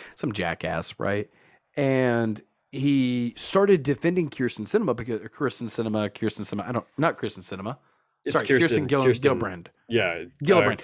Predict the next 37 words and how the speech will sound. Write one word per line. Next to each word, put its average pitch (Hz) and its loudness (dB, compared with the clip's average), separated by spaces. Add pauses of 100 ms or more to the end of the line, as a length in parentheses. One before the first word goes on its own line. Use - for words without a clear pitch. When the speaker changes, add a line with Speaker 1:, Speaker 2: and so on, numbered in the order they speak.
(200)
Speaker 1:
I 190 8
don't 160 6
know. 123 4
Speaker 2:
okay, 113 0
Speaker 1:
They're 180 6
two 226 4
Speaker 2:
Gillibrand. 160 -4
Speaker 1:
very 170 8
mediocre 139 0
white 110 -4
blonde 104 -2
women 104 -4
that 101 -2
I 101 0
don't 95 -4
like. 80 -6 (160)
There 120 6
we 101 -2
go. 87 -8 (480)
And 156 2
so, 113 2 (320)
Speaker 2:
<laughs> - -20
Speaker 1:
sorry 131 4
about 101 -2
you, 123 0
but 131 -2
your 165 4
Speaker 2:
Yeah, 151 0
Kir-, 156 4
Speaker 1:
politics 147 6
are 147 4
Speaker 2:
it's, - -2
yeah, 120 6
Speaker 1:
fake. 107 -2
Speaker 2:
Kirsten, 156 2
Kirsten 147 -2
Gillibrand, 95 -2